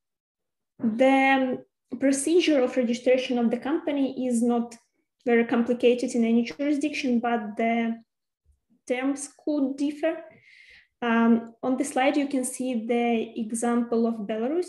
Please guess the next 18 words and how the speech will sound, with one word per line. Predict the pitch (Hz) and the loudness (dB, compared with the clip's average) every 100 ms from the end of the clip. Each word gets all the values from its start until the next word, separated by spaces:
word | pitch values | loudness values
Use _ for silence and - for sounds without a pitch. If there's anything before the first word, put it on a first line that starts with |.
| - - | -8 -8
what | 254 254 | -6 -4
you | 262 | -6
shall | 240 247 240 | -6 0 0
do | 233 | 0
to | 240 269 | 0 0
register | 240 233 - 247 | 0 0 -4 -2
a | 240 | -2
company. | 240 240 240 262 247 | -2 -4 -4 -4 -4
So | 233 220 214 208 | -6 -6 -4 -4
the | 208 208 | -6 -2
first | 269 277 - | 0 0 -2
stage | 247 247 240 - | -2 -2 -4 -6
is | 233 | -8
to | - | -10
find | 233 233 233 | -2 0 4
a | 240 | 4
legal | 233 226 220 | 4 2 -2
address. | 214 220 247 | -2 -4 -6